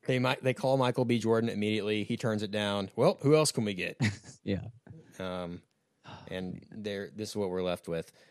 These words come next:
Speaker 1: But the sad part about this is, not sad, actually funny part,
Speaker 2: <laughs>
Speaker 1: is how blind the studio is to pe-, what people think about Independence Day.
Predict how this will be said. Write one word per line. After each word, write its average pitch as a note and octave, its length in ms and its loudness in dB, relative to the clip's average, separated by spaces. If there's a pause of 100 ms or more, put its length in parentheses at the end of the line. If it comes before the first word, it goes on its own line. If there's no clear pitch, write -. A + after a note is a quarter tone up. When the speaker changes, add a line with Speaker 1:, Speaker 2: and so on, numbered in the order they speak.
(140)
Speaker 1:
But C3+ 260 0
the C3+ 100 2
sad D4+ 300 2
part F3+ 200 6
about A2+ 220 4
this F#2 180 -2
is, F2+ 300 2
not D#3+ 240 2
sad, F#2+ 340 2
actually A2+ 280 0
funny A2 260 -2
part, E2 400 -6 (240)
Speaker 2:
<laughs> G#2 280 -2
Speaker 1:
is A#2+ 140 2
how D#3 320 8
blind B2 600 4
the G#2 40 0
studio A2 440 4
is G2+ 300 2
to F#2+ 260 0
pe-, - 220 -4
what G#2+ 180 2
people G2 240 0
think F#2 300 -2
about E2+ 240 0
Independence D#2+ 500 -4
Day. C#2+ 280 -6